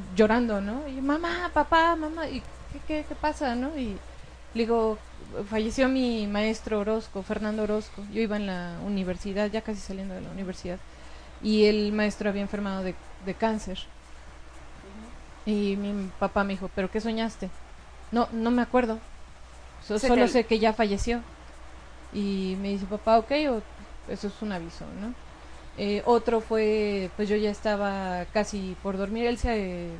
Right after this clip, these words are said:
Speaker 1: él, mi papá, se duerme ya muy tarde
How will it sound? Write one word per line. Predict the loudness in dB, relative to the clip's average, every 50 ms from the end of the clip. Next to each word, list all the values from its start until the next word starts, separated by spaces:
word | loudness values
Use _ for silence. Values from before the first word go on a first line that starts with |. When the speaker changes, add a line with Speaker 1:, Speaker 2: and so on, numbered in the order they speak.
| -10 -2 0
Speaker 1:
él, | 2 2 2 0 -2 -4 -8 -12 -10
mi | -10 -8
papá, | -8 -6 -4 -4 -4 -4
se | -4 -4 -6 -4 -4 -6 -6 -4 -4
duerme | -4 -2 -2 -4 -4
ya | -4 -4
muy | -4 -6 -2
tarde | 0 0 0 0 0 -4